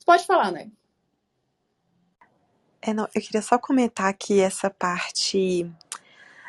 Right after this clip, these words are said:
Speaker 2: da harmonia desse, desse sextil com o sol sempre é uma coisa que eu acho muito interessante.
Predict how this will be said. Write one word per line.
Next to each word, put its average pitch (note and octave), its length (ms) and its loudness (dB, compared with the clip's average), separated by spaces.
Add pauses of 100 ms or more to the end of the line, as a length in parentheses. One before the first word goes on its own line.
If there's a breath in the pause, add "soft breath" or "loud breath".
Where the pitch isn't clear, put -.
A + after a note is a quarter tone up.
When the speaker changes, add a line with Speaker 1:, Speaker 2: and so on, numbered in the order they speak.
(120)
Speaker 2:
da F#3 120 6
harmonia F#3+ 1080 0 (1400 soft breath)
desse, F#3+ 540 2
desse F#3 260 -4
sextil - 320 -2
com F3+ 220 -4
o F3+ 60 -4
sol F#3+ 340 6
sempre G3+ 320 -2
é - 20 6
uma G3+ 160 0
coisa G3 300 -4
que - 120 -2
eu F#3+ 40 6
acho F#3+ 260 0
muito F#3 220 -10
interessante. F#3+ 920 -6